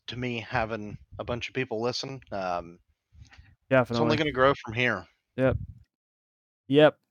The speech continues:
Speaker 2: It's been fun, and, uh, yeah, it's, um, great that we get to do this, and,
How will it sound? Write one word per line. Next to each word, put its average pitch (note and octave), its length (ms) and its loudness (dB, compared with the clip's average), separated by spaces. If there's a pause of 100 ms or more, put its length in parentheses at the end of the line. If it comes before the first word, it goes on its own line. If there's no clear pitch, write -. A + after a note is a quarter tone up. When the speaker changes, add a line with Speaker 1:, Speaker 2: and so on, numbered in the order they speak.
Speaker 2:
It's - 220 -6
been D3 240 2
fun, D3+ 500 6
and, B2+ 440 4
uh, B2 300 8 (1400)
yeah, B2+ 240 2 (280)
it's, - 400 -4
um, A#2 340 -2 (200)
great B2+ 260 0
that B2 100 2
we A#2+ 140 0
get B2+ 180 -2
to A#2 100 -6
do B2+ 220 -2
this, D3+ 340 0
and, A2+ 260 -6